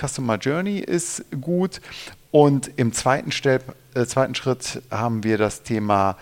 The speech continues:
der sogenannten raskin-Methode vorgestellt, um alle beteiligten Kolleginnen und Kollegen, eben nicht nur den Key Account Manager, sondern alle anderen, also Fachspezialisten, äh, I T, wer auch immer,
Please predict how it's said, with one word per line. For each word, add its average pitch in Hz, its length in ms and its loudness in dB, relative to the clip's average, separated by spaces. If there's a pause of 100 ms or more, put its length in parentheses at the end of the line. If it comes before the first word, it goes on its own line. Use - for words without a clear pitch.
(180)
der 98 240 0
sogenannten 101 340 -6
raskin-Methode 139 840 -4
vorgestellt, 123 760 0 (420)
um 131 400 6
alle 180 180 6
beteiligten 143 580 0
Kolleginnen 123 440 0
und 107 160 -4
Kollegen, 139 380 0
eben 117 180 0
nicht 139 180 -2
nur 139 100 -2
den 117 160 0
Key 165 220 -2
Account 151 340 0
Manager, 131 460 2 (320)
sondern 123 300 0
alle 113 180 0
anderen, 120 420 2
also 101 220 -2
Fachspezialisten, 127 1120 -2 (420)
äh, 120 300 8 (120)
I 165 180 2
T, 147 440 0 (120)
wer 147 300 4
auch 135 100 2
immer, 135 420 4